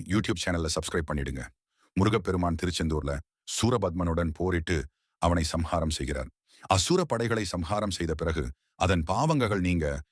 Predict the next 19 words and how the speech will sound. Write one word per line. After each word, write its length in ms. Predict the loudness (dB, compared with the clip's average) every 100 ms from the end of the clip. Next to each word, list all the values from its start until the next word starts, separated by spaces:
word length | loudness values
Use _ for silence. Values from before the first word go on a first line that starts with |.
| _ 0
கடற்கரையில் 560 | 2 2 0 0 0 0
ஐந்து 280 | 2 4 4
லிங்கங்களை 400 | 2 2 0 -2
பிரதிஷ்டை 400 | 0 -2 0 -2
செய்து 280 | -2 0 0 -4 _ _ 2
பஞ்சலிங்கங்களுக்கு 680 | 4 4 2 2 0 0 0
தாமரை 340 | 0 0 0
மலர் 260 | 0 0 0
வைத்து 220 | -2 -4 -6 -8
சிவபூஜை 540 | -6 0 0 2 -2 -2
செய்தார். 340 | -4 -4 -6 -12 _ _ -4 0
இதை 160 | 2
உணர்த்தும் 440 | 2 2 0 0 2
விதமாக 360 | 0 0 0
தான் 260 | 2 2 0 -4 _ _
திருச்செந்தூர் 540 | 4 4 4 2 4 2
முருகன் 360 | 2 2 2
வலது 240 | 2 0 0
கையில் 340 | 0 0 0